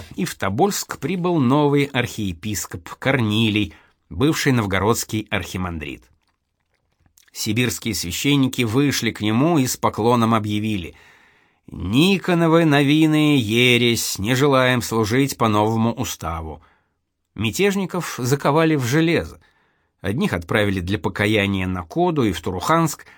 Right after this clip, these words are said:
других — в Макарьев и Суздаль. А попа Доминтиана, как самого строптивого раскольщика, сослали в Пустозерск на Печору. Здесь Доминтиан и встретил вновь Аввакума.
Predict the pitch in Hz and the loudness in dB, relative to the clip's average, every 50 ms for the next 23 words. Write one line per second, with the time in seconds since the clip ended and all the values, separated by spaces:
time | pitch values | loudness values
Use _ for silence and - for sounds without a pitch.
0 | _ _ _ _ _ _ - 101 101 113 127 127 143 180 208 - - - 104 95 | _ _ _ _ _ _ -8 -4 -2 -2 -2 -2 -2 -4 -4 -4 -6 -6 -4 0
1 | 104 110 101 - - 135 156 160 160 151 143 - - - - 110 95 - - 120 | 0 0 0 0 -2 0 0 0 0 0 -2 -4 -6 -6 -6 -6 -6 -4 -4 -2
2 | 117 113 104 92 92 101 101 90 85 - _ _ _ _ _ _ _ _ _ _ | -2 -2 -2 -2 -2 -2 -2 -2 -4 -10 _ _ _ _ _ _ _ _ _ _
3 | _ _ _ _ _ _ _ - 85 107 101 - - 107 101 90 101 98 98 95 | _ _ _ _ _ _ _ -4 -2 -2 0 0 0 0 0 0 0 -2 -2 -2
4 | 85 - - 90 104 135 175 165 135 104 87 82 98 87 - - - - 123 120 | -4 -4 -4 -2 0 2 2 2 2 0 -2 -4 -8 -8 -6 -4 -2 0 0 2
5 | 113 104 98 90 90 - - - 87 87 - - - 131 120 104 98 92 92 90 | 2 2 2 0 0 -4 -4 -6 -8 -8 -6 -6 -2 -2 0 0 0 0 -2 -4
6 | 82 80 - - - 180 196 185 - - - - 180 160 - - - - _ _ | -6 -6 -8 -4 -2 -2 -2 0 -2 -6 -6 -4 -4 -4 -4 -6 -18 -20 _ _
7 | _ _ - - - 127 113 - - 120 156 208 190 180 175 - - - 160 151 | _ _ -12 -4 -2 0 0 0 0 0 0 0 0 0 -2 -4 -6 -4 -2 -2
8 | - - - - 95 107 131 135 120 - - - 117 123 110 120 117 110 - - | -2 0 0 0 2 2 2 2 0 -2 -4 -2 -2 -2 -2 -2 -6 -6 -2 0
9 | 135 127 117 107 87 - - - _ _ _ _ _ _ _ _ _ _ _ _ | 2 4 4 2 2 -2 -10 -20 _ _ _ _ _ _ _ _ _ _ _ _
10 | - 87 80 87 110 131 135 131 - - 90 101 113 113 110 104 87 80 - 95 | -16 -12 -6 -2 2 2 2 0 0 -6 -2 -2 0 0 0 -2 -4 -4 -4 -2
11 | 123 165 170 170 165 - - - 120 107 - - - - 98 104 123 139 135 - | 0 0 0 0 -2 -4 -4 -4 -4 -4 -4 -8 -8 -6 -2 0 0 0 0 0
12 | 127 123 117 90 82 87 87 87 87 85 - - _ _ - 117 107 98 101 90 | -2 -2 -2 -2 -4 -6 -6 -6 -8 -10 -12 -16 _ _ -6 -6 -4 -4 -4 -6
13 | 80 - - 69 65 65 - | -6 -8 -14 -16 -16 -18 -20